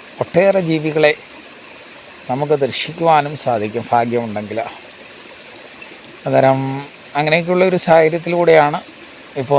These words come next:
നമ്മൾ മാമ്പഴത്തറ ലക്ഷ്യമാക്കി നീങ്ങുകയാണ്. അന്നേരം ഒട്ടേറെ എന്താണ് പശുക്കളെ കണ്ടു. കാരണം ഇതിനെയൊന്നും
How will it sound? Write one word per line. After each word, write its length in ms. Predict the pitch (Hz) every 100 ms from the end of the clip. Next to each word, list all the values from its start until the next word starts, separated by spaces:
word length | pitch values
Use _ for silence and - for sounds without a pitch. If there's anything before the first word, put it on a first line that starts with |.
| 139
നമ്മൾ 200 | 135 135 131
മാമ്പഴത്തറ 560 | 127 127 131 139 143 147 - 127
ലക്ഷ്യമാക്കി 640 | 117 - 151 143 123 - 127
നീങ്ങുകയാണ്. 600 | 113 127 135 120 98 - - - - - - - - - - - - - - -
അന്നേരം 200 | 156 160 156
ഒട്ടേറെ 440 | - 160 175 175 180 - - 143
എന്താണ് 280 | 143 139 131 - - 156 139
പശുക്കളെ 420 | - 135 131 131 127
കണ്ടു. 240 | 120 143 - - - - - - - - - - 131
കാരണം 260 | 135 147 147 156
ഇതിനെയൊന്നും 560 | 156 160 165 165 175